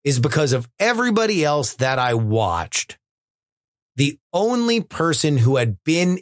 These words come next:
in a super high pressure situation and rallied was DeSantis on the debate stage. His performance against Andrew Gillum is something that I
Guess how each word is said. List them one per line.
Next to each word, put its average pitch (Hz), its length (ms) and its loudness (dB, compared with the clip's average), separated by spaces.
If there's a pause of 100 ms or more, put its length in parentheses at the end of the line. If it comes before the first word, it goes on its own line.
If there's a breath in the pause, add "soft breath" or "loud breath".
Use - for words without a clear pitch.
(120)
in 151 340 0
a 123 160 0
super 185 760 0
high 185 400 0
pressure 160 540 -2
situation 113 960 0 (560)
and 120 420 0
rallied 113 720 -2 (440)
was 139 580 0
DeSantis 123 920 0
on 117 260 2
the 113 100 2
debate 101 440 0
stage. - 540 -6 (480)
His 120 140 -2
performance 185 680 -2
against 180 340 -2
Andrew 147 320 0
Gillum 127 380 2
is 113 100 2
something 120 400 0
that 113 100 0
I 104 200 -2